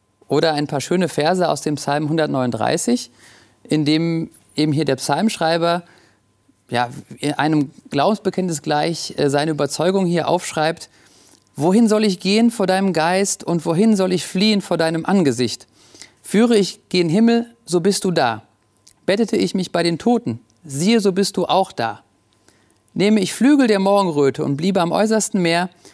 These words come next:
so würde auch dort deine Hand mich führen und deine Rechte mich halten."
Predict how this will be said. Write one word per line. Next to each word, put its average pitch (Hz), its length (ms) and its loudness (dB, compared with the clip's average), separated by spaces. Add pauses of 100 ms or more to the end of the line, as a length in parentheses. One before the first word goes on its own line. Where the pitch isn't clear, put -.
(140)
so 160 200 0
würde 165 280 2
auch 139 220 0
dort 208 420 2
deine 190 320 -2
Hand 175 220 -2
mich 175 180 -2
führen 170 320 0
und 147 160 0
deine 156 280 0
Rechte 139 280 -4
mich 135 240 -4
halten." 110 240 -4